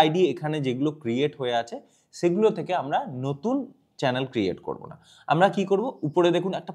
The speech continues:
প্লাস আইকন আছে, তো এখানে ক্লিক করব। এখানে আপনাকে ভেরিফাই করতে হবে যে এটা আপনি নিজে, সেই জন্য আপ-, আপনাকে ফিঙ্গারপ্রিন্ট বা পাসওয়ার্ড দিতে হবে। ওকে, তো এখানে দেখুন আপনাকে সাইন ইন করতে বলা হচ্ছে। হুম, তো আমরা সাইন ইন করব না, আমরা ক্রিয়েট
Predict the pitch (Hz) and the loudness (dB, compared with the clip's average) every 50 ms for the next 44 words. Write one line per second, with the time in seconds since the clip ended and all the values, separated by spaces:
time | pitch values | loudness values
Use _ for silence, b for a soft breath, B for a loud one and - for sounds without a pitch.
0 | - 156 156 165 170 - 156 120 98 90 92 85 82 73 - - - _ _ _ | 2 6 6 6 6 4 0 -2 0 -2 -6 -6 -8 -12 -14 -18 -20 _ _ _
1 | _ _ - - - - - 190 190 254 214 233 - 113 90 - - 78 69 - | _ _ -10 -10 -2 2 2 2 4 2 0 0 0 -2 -4 -6 -6 -10 -10 -12
2 | - _ _ _ _ _ _ - 151 170 202 214 208 180 196 214 208 196 139 147 | -14 _ _ _ _ _ _ -2 0 2 4 4 4 4 4 2 2 2 4 4
3 | 156 151 160 156 202 180 175 175 170 160 156 165 165 156 151 202 277 285 170 120 | 4 4 4 4 2 2 4 4 2 2 2 2 0 0 0 0 -2 -6 -6 -4
4 | 127 135 - - 127 110 143 135 127 127 131 135 123 113 104 104 165 214 - - | -4 -2 -2 -2 0 2 2 2 2 2 -2 -2 -2 -2 -2 -2 -4 -6 -4 -6
5 | 120 101 107 107 113 110 104 104 - _ _ - - 107 107 120 113 127 117 - | -6 -6 -6 -4 -6 -6 -6 -8 -14 _ _ -4 -4 -4 -2 -4 -6 -6 -8 -8
6 | 110 107 104 120 117 - - 220 285 277 165 127 135 165 - - _ _ _ - | -8 -4 -4 -4 -4 -2 -4 -4 -4 -4 -2 -2 -2 -2 -2 -8 _ _ _ 0
7 | 123 120 - 151 120 90 80 85 73 - - 50 50 - - _ _ _ - 117 | 2 2 4 2 0 0 -2 -6 -6 -8 -12 -14 -14 -16 -18 _ _ _ -6 -4
8 | - - - - - _ _ _ _ _ _ _ - - - - 202 214 214 240 | -4 -4 -8 -12 -16 _ _ _ _ _ _ _ -10 -2 6 8 8 8 8 4
9 | 254 254 208 165 127 175 180 214 294 - - _ - 123 139 170 185 196 - - | 4 4 4 4 4 2 -2 -4 -6 -8 -6 _ -4 -2 -2 -2 -2 -4 -4 -6
10 | - 139 139 139 147 170 196 214 214 214 202 190 190 190 208 175 196 190 202 208 | 0 2 4 4 6 6 6 4 4 4 2 2 4 2 4 4 6 6 6 4
11 | 208 202 202 - 247 320 359 - _ _ _ _ _ - 226 254 202 110 - b | 2 0 -2 -4 -6 -6 -6 -10 _ _ _ _ _ -2 -2 -2 -2 -4 -8 b
12 | b b b b _ - - - 185 208 220 214 - - 175 185 202 214 233 240 | b b b b _ -8 -6 -2 -2 -2 -2 -2 -4 -2 0 2 4 6 6 6
13 | 226 202 - 143 113 95 87 90 87 - - - 123 151 175 254 320 - - - | 4 4 4 2 2 2 0 -4 -8 -4 -2 0 0 2 2 2 0 -2 -6 -18
14 | _ _ _ - - - 175 196 202 220 233 240 233 | _ _ _ -6 2 4 6 8 10 10 10 10 8